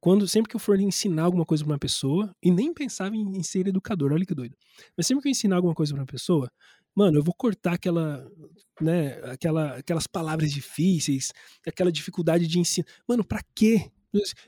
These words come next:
posso, eu posso fazer analogias, eu posso fazer a pessoa entender assim, por que que eu vou fazer toda a parada difícil? Difícil já tá nas documentações, cara, né? Qualquer um pode pegar a documentação e ficar pirando lá, "Ah, meu Deus, eu não consigo entender nada."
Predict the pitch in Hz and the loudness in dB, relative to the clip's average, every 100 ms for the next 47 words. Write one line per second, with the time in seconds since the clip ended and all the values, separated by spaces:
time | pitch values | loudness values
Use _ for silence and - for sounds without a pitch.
0 | - - 220 220 190 226 - 220 214 214 | -10 -2 0 0 0 0 2 4 4 2
1 | 208 208 202 139 156 214 151 - - 165 | 0 2 2 2 2 4 2 0 -6 -2
2 | 185 214 196 196 202 214 196 196 190 190 | 0 0 -2 -2 -4 -2 -2 0 2 0
3 | _ - 180 - 240 208 - 180 220 247 | _ -4 -4 0 0 0 -2 -6 -4 -2
4 | 220 220 208 170 185 220 - - 220 233 | -2 0 0 2 2 2 -2 4 4 4
5 | - 208 180 175 190 185 - 190 202 - | -2 -4 -4 -4 -4 -6 -8 -6 -6 -6
6 | 143 208 262 277 262 254 254 262 247 240 | -4 0 0 0 -2 -2 0 0 0 0
7 | 254 - 226 254 - 180 165 127 - - | -2 0 2 2 0 -2 -2 -10 -16 -18
8 | - 185 190 175 202 208 196 196 185 180 | 2 4 4 4 4 2 4 6 6 6
9 | 180 180 165 - 202 - 233 226 269 247 | 4 2 2 4 2 2 -2 0 0 2
10 | 202 214 196 226 302 262 285 285 233 214 | 0 2 0 0 -2 -2 -2 -2 -2 -2
11 | 226 240 240 240 208 185 | -2 -2 -2 -4 -4 -6